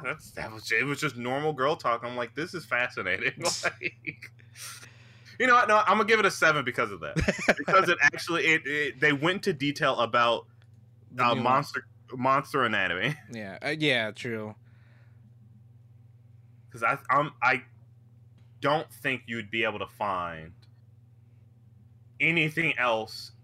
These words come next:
Speaker 1: that talks about it in seriousness.
Speaker 2: Yeah, right.
Speaker 1: You know what? No, no, no. Yeah, I'm, I,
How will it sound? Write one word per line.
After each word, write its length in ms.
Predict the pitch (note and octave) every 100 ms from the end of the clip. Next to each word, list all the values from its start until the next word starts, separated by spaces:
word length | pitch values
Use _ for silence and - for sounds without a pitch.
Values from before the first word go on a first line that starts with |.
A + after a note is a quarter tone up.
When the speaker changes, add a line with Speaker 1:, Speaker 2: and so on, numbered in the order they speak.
| G#2
Speaker 1:
that 320 | A2 G#2+ -
talks 320 | - F#2+ -
about 220 | D#2 C2 -
it 80 | - - - - - - - - - - - - - - - - - - - - - -
in 120 | B2+
seriousness. 800 | B2 C#3 G#2+ F2+ - - G#2+ - - - -
Speaker 2:
Yeah, 360 | C3+ C#3+ B2 A2+
right. 360 | G#2+ G#2+ A2+ A2+ - - - - - - - - - - - - - - - - - _ - - - _ - - - - - - - -
Speaker 1:
You 160 | C#3+ D#3+
know 140 | F3
what? 120 | F#3+ F#3+
No, 120 | G3
no, 100 | G3 C#3
no. 40 |
Yeah, 200 | A2 D3+ -
I'm, 180 | D#3+ F#3+
I, 300 | C#3 F3